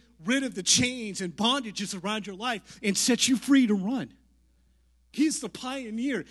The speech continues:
He's the one that, um, created the race that has been marked out to us. He's the one that breaks those chains. He's the one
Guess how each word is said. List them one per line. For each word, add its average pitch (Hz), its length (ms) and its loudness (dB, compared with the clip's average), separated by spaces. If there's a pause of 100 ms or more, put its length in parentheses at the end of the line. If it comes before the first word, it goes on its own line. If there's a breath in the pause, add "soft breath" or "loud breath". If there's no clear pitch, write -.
(120)
He's 285 280 0
the 277 80 -6
one 220 360 -8 (200 loud breath)
that, 240 380 6 (360)
um, 208 220 2
created 254 680 6
the 185 100 0
race 185 440 -4
that 180 160 4
has 160 100 -2
been 180 160 -2
marked 170 260 -2
out 170 160 -8
to - 140 -12
us. 151 260 -6 (200 loud breath)
He's 269 240 8
the 240 100 0
one 262 300 2
that 196 160 0
breaks 180 280 2
those 175 220 0
chains. 143 440 0 (180 loud breath)
He's 247 260 6
the 285 80 -2
one 247 360 -4